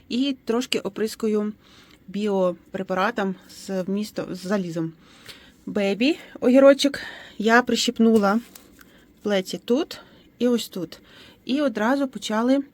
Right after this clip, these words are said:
наливатися плодики. І дивіться, що я вам хочу показати. Ось на цій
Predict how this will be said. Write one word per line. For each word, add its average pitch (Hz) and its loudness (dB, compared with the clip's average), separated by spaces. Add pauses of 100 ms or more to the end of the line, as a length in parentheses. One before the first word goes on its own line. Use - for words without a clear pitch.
(340)
наливатися 202 -2
плодики. 185 -4 (420)
І 202 -4
дивіться, 233 -2 (320)
що - -6
я 202 -4
вам 190 -2
хочу - -10
показати. 226 -6 (440)
Ось 208 -6
на 208 -2
цій 190 -10